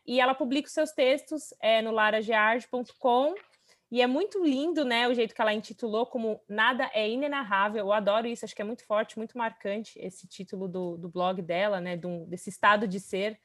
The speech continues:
na escrita. E também ela bate ponto, né, obviamente, nas redes sociais, no Vagalume, no Breu, no Medium e no Instagram. Então, meninas, é, vamos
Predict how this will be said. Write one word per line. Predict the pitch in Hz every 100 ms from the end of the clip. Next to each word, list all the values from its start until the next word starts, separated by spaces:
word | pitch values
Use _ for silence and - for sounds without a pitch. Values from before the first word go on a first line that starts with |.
| _ -
na | 190
escrita. | 196 - 208 208 254 247 _ - - _ _
E | 208
também | 254 247
ela | 247 262
bate | 277 285
ponto, | - 302 320
né, | 277 233
obviamente, | 214 226 220 220 240
nas | 220
redes | 226 -
sociais, | 220 - 226 226 240
no |
Vagalume, | 208 202 196 208 226 262 285 294
no | 277 220
Breu, | 196 214 247 311 359 -
no | 208 220
Medium | 233 285 294 330 330 -
e | 285
no | 330
Instagram. | 381 370 403 339 277 277 _ _ _ _ _ _
Então, | 403 508 508
meninas, | 440 453 349 240 208 196 - - - - -
é, | 240 240 240 240 226 214
vamos | 208 294